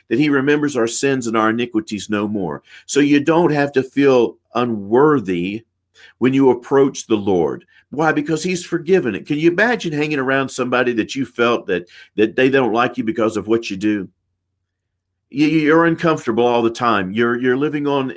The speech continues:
like walking on eggshells, if you know what I'm saying. But with the Lord, he has forgiven us. He has washed our sins away.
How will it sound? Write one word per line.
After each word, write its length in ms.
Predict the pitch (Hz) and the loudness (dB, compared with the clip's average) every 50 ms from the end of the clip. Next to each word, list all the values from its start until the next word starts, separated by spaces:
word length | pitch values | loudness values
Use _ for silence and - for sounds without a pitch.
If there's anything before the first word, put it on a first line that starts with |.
| - 110 107 - 143 | -6 -6 -6 -4 -2
like 220 | 135 139 139 - | -2 -2 -2 0
walking 340 | 147 151 156 156 - 147 139 | 0 0 0 0 -2 -4 -4
on 140 | 135 135 127 | -2 0 0
eggshells, 520 | 127 123 113 - - - 92 90 90 85 | 0 0 -2 -2 -4 -2 -2 -2 -2 -4
if 140 | 90 85 - | -8 -12 -8
you 60 | 104 | -6
know 80 | 104 101 | -4 -4
what 100 | 98 90 | -4 -4
I'm 100 | 87 85 | -6 -6
saying. 380 | 85 - 82 87 80 - - _ _ _ _ _ _ _ _ _ - - - - _ | -6 -6 -4 -4 -6 -8 -12 _ _ _ _ _ _ _ _ _ -20 -20 -20 -8 _
But 100 | - 151 | 2 4
with 140 | 156 165 156 | 4 6 4
the 40 | 160 | 4
Lord, 500 | 156 165 175 202 180 147 107 87 - - _ _ _ _ | 4 4 4 4 4 4 2 0 0 -4 _ _ _ _
he 140 | - 165 170 | 2 4 4
has 140 | 170 170 | 4 2
forgiven 460 | - - 151 143 147 185 185 160 147 113 | -2 -6 -8 0 2 2 2 2 0 -2
us. 200 | 90 76 - - | -4 -6 -6 -6
He 100 | 139 143 | -4 -4
has 120 | 143 127 | -4 -4
washed 480 | 127 139 156 175 180 180 175 175 - - | -6 -4 -4 -2 -2 -2 -4 -6 -10 -10
our 140 | 147 151 | -10 -10
sins 380 | 147 - - 156 156 151 147 143 | -8 -8 -8 -6 -6 -8 -6 -6
away. 480 | 143 131 139 139 127 101 90 76 - | -4 -2 -2 -2 -2 -4 -6 -10 -14